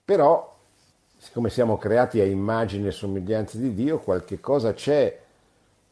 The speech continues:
nel, nel nostro essere uomini, donne, c'è qualcosa che ci, che ci rimanda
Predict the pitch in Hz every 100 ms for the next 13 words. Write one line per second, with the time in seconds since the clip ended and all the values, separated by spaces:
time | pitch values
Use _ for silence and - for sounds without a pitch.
0 | _ _ _ _ - 85 85 82 73 85
1 | 90 95 - 98 95 101 - 92 90 87
2 | 82 76 76 - _ - 92 101 104 104
3 | 107 123 98 95 98 101 101 113 - _
4 | _ _ _ _ _ _ _ _ _ _
5 | _ - 107 101 92 - 101 92 90 87
6 | 82 _ _ _ _ - 85 - - 90
7 | 85 82 80 76 76 73 76 - - -
8 | 101 98 98 95 98 95 95 87 85 71